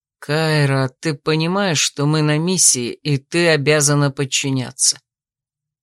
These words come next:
С тяжелым вздохом спросил Блайнер, когда мы выехали из центра города.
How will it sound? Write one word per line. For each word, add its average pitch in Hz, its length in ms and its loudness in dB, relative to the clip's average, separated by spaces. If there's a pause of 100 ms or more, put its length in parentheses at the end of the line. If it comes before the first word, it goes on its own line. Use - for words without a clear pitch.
С - 140 -4
тяжелым 285 460 2
вздохом 226 420 0
спросил 208 480 0
Блайнер, 233 420 2
когда 190 360 0
мы 202 120 0
выехали 202 460 0
из 190 160 0
центра 196 380 -2
города. 143 440 -8